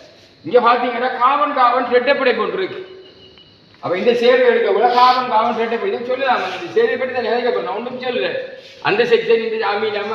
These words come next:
ஹைட்ராக்சி, அமிலம், அல்கஹால், அட்கீன் என்றெல்லாம் கதைக்கல. இந்த சேர்வை பற்றி கேள்விகள் அல்லது கூற்றுக்கள், நியாயங்கள் வரக்குள்ள இந்த கேள்வி சேர்வை பற்றி தெரிஞ்சிருக்கணும்.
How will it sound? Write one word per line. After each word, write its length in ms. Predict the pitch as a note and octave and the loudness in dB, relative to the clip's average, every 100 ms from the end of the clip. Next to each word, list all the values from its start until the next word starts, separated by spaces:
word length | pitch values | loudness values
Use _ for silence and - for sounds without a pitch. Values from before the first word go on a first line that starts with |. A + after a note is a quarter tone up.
| G3+ | -2
ஹைட்ராக்சி, 480 | G#3 A3 G3+ G#3 G3 - - - - - | 0 0 -2 0 0 0 -6 -12 -12 -6
அமிலம், 480 | F#3+ A3+ G#3+ A3 A3 | 0 2 2 -2 -2
அல்கஹால், 600 | G3 A3+ G3+ G3 G3+ G3 | 0 0 2 2 2 0
அட்கீன் 300 | G3 G#3+ G#3+ | -6 -8 -8
என்றெல்லாம் 380 | G#3 G#3 A#3 B3 | -6 -2 0 0
கதைக்கல. 520 | A#3 G3+ - - - - - - - _ - - - - - - - - | 2 2 0 -6 -14 -20 -20 -20 -20 _ -20 -20 -20 -20 -20 -20 -20 -16
இந்த 180 | E3 C#4 | -2 0
சேர்வை 380 | C#4 C#4 D#4 D#4+ | 4 4 4 4
பற்றி 260 | D4 D4+ D4 | 2 0 2
கேள்விகள் 580 | C4 C4 C4+ C4 C4 | 2 2 0 0 0
அல்லது 280 | B3 B3 A#3+ | -2 -2 -4
கூற்றுக்கள், 440 | C4 C4+ C#4 C4 A#3+ | -6 -6 -4 -4 -2
நியாயங்கள் 520 | A3+ B3 B3+ A3+ G#3+ | -2 0 0 -2 -2
வரக்குள்ள 300 | A3 A#3 C4+ | -4 -4 -4
இந்த 140 | C#4 | -4
கேள்வி 380 | A3 B3 B3+ A3+ | 0 0 0 0
சேர்வை 240 | A3+ A#3 | 0 2
பற்றி 220 | A3 A3 A3 | 0 -2 0
தெரிஞ்சிருக்கணும். 680 | A#3 A#3+ A#3+ G3+ E3+ - | -2 0 -2 -2 -2 -4